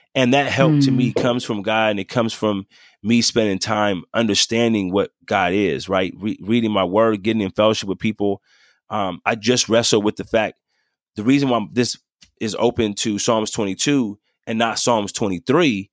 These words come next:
Speaker 1: is because I
Speaker 2: Uh-huh.
Speaker 1: wasn't here yet this morning. I came in, I flew in
Speaker 2: Mm.
Speaker 1: from L A. So I didn't get my time in with the word, right? This is a, that's a
Speaker 2: Mm.
Speaker 1: very practical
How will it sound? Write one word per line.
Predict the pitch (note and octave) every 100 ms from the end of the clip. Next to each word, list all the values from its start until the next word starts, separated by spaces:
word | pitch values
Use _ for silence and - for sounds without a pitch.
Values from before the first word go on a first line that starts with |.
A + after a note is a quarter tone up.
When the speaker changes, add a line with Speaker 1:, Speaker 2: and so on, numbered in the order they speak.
| _ _ _ -
Speaker 1:
is | A2
because | A#2 B2+ A2
I | D#3
Speaker 2:
Uh-huh. | C#3 C3
Speaker 1:
wasn't | A#2+ G2+ F2
here | C#3+ F3+
yet | G#2+ G#2+ -
this | G#2+ G#2+
morning. | F#2+ E2+ B1+ - _ _
I | G#2+
came | A2+ - B2+ A#2
in, | A#2
I | G2
flew | - C#3+ C#3 A#2
in | C3+ C3
Speaker 2:
Mm. | C3 C3 B2 _ -
Speaker 1:
from | A2+
L | G#2+ G#2
A. | C#3+ A#2 F2 _ -
So | A2+
I | A#2+
didn't | E3 B2+
get | E3+
my | C4+ -
time | B2+ A2 G2+
in | G2 F#2
with | F#2
the | F2+
word, | F2+ D#2+ C#2 - _ -
right? | A2+ A#2
This | E3+ D3
is | -
a, | D3+ D3
that's | C3+ C3+
a |
Speaker 2:
Mm. |
Speaker 1:
very | C#3+ C#3
practical | A2+ - C3+ C#3+ D3+ C3+ - C3+ A2+ G#2+